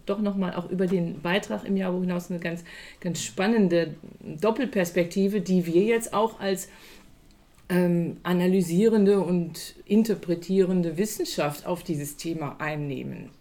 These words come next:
Ja, dass diese einerseits Mitverantwortung, involviert sein ins System, äh, äh, um das, den Begriff nochmal zu strapazieren, an dem Gemeinwohlauftrag der öffentlich-rechtlichen Medien mitzuwirken und zugleich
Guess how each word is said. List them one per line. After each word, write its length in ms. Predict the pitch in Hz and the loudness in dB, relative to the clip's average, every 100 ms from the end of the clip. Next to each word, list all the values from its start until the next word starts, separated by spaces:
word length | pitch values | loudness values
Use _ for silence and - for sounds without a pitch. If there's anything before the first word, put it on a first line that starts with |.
| - | -20
Ja, 80 | - - | -20 -14
dass 200 | 175 165 - - - - - | -12 -12 -16 -20 -20 -20 -12
diese 300 | 160 165 - | -6 -4 -2
einerseits 500 | 175 185 202 165 156 | 0 2 4 2 0
Mitverantwortung, 1000 | 170 208 - - 214 226 226 208 226 214 202 | 0 0 0 -2 -2 -2 -4 -4 -2 -2 0
involviert 640 | 185 175 165 151 208 220 | 0 0 -2 2 2 4
sein 200 | 214 196 | -2 0
ins 220 | 196 190 | -2 -2
System, 580 | 185 - 202 196 196 190 - - - - | -6 -2 2 2 2 -2 -8 -20 -20 -6
äh, 40 | 180 | -4
äh, 340 | 165 151 151 - 95 117 117 | -2 -4 -8 -8 -8 -8 -6
um 180 | - 175 | -4 -2
das, 160 | 165 165 - - | -2 -6 -14 -8
den 120 | 170 | -6
Begriff 260 | 165 190 175 | 2 2 4
nochmal 260 | 175 175 | 2 0
zu 100 | 175 | -2
strapazieren, 540 | 170 170 175 170 185 175 | -4 -4 -4 0 0 2
an 120 | 170 | 0
dem 140 | 170 | -2
Gemeinwohlauftrag 920 | 170 151 151 190 208 - 185 - 175 175 | -2 0 0 4 2 2 -4 -4 -6 -4
der 120 | 180 | -6
öffentlich-rechtlichen 880 | 170 175 165 156 170 165 156 156 165 | -6 -8 -10 -10 -10 -10 -8 -8 -8
Medien 300 | 156 147 143 | -6 -4 2
mitzuwirken 800 | 214 - 254 160 160 156 196 - - - - - | 2 4 4 6 2 2 -8 -10 -18 -18 -18 0
und 140 | 208 | 2
zugleich 840 | 190 190 - 160 165 208 311 - | 4 0 2 4 6 4 2 -4